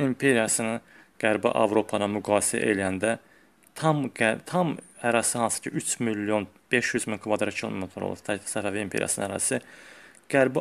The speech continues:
Avropa, düz, ə, bu ərazi Qərbi Avropaya bərabərdir. İslandiyadan, Britaniyadan, İr-, İrlandiyadan, Britaniyadan tutmuş düz Finlandiyaya şimalda, mərkəzdə Polşaya kimi və Avs-, ə, Avstriya,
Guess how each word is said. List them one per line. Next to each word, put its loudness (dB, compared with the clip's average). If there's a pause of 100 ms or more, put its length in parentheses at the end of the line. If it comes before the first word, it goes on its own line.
Avropa, 2 (260)
düz, 0
ə, 0
bu 0
ərazi 4
Qərbi 4 (100)
Avropaya 4
bərabərdir. 2
İslandiyadan, 2
Britaniyadan, 2
İr-, 0 (100)
İrlandiyadan, 2
Britaniyadan 2
tutmuş -6
düz -4 (520)
Finlandiyaya 0 (340)
şimalda, -2 (500)
mərkəzdə 2 (180)
Polşaya 2
kimi -6 (180)
və 2
Avs-, 0
ə, -6 (500)
Avstriya, 0